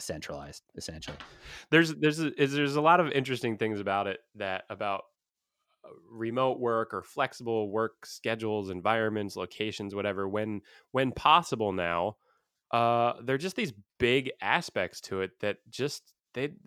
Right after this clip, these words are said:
Speaker 2: why would you make people do those things? Why would you make people sit in traffic just because we've, like, always kinda worked in a,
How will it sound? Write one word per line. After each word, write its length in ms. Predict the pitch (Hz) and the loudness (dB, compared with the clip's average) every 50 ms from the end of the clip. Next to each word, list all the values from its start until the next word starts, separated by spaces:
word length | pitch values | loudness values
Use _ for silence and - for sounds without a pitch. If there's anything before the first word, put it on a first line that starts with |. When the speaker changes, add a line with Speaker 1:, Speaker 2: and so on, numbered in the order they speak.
| - - | -18 -18
Speaker 2:
why 300 | - 127 123 120 117 131 | -16 -6 0 2 4 4
would 200 | 156 165 165 135 | 4 4 2 0
you 280 | 127 147 147 135 123 117 - _ _ _ _ _ _ _ - | -2 -2 -2 -2 -4 -6 -14 _ _ _ _ _ _ _ -8
make 340 | 123 113 107 117 123 - - | -4 0 0 0 0 -2 -4
people 260 | - 135 127 - 113 | -8 -6 -6 -4 -6
do 220 | 95 95 98 110 147 | -6 -4 -2 0 2
those 260 | 147 92 78 78 - | 2 2 0 -2 -6
things? 360 | - 82 69 69 76 87 - - | -10 -10 -12 -12 -14 -14 -6 -2
Why 120 | 101 117 | 0 0
would 120 | 147 160 151 | 2 2 2
you 60 | 139 | 2
make 260 | 120 104 104 113 - | 2 2 2 0 0
people 240 | - 123 120 113 101 | -2 -2 -2 -2 -4
sit 180 | - - 120 | -4 -2 -2
in 100 | 107 98 | -2 -4
traffic 480 | 90 - 87 107 127 - - - - _ _ _ _ _ _ _ _ _ _ _ _ _ _ _ _ | -2 0 0 0 0 -2 -4 -12 -14 _ _ _ _ _ _ _ _ _ _ _ _ _ _ _ _
just 380 | - 107 107 107 - - - _ | -4 -2 -2 -2 -2 -6 -8 _
because 440 | - 107 - - 117 113 104 95 101 | -6 -6 -2 0 2 2 0 0 -2
we've, 180 | 104 104 98 | -4 -4 -2
like, 220 | 104 104 98 - - | 0 -2 -2 0 0
always 280 | 101 98 98 101 95 | 0 0 0 0 -2
kinda 220 | - - 101 95 87 | -2 -4 -2 -2 -2
worked 360 | 85 87 87 90 92 - - | -2 -2 -2 -2 -4 -4 -6
in 120 | 92 92 | -6 -6
a, 100 | 90 85 | -6 -6